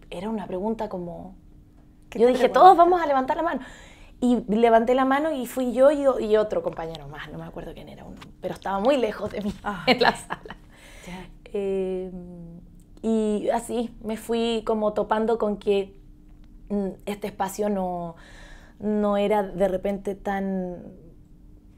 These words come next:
Speaker 1: positivo para mí,
Speaker 2: Ajá.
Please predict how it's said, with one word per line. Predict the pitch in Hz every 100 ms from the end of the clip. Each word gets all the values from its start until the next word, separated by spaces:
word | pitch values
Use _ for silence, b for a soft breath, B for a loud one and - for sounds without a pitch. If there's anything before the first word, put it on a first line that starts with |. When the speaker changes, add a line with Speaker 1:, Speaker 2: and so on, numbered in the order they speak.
| -
Speaker 1:
positivo | 208 - 202 - 254 269 277 262 285 285
para | 208 175 170
mí, | 180 190 180 196 269
Speaker 2:
Ajá. | 214 - 185 165